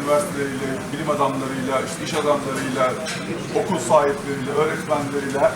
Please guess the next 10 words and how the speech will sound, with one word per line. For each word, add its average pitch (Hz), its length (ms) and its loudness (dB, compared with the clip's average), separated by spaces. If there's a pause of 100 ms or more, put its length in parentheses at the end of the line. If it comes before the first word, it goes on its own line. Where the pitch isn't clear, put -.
(120)
velilerle 156 540 4
herkesten 170 580 2 (240)
bilgi 147 260 2
aldık - 380 2
ve 147 60 4
beş 147 160 2
yüz - 680 -2
tane 139 240 0
madde 127 300 -2
oluşturduk. - 1000 -6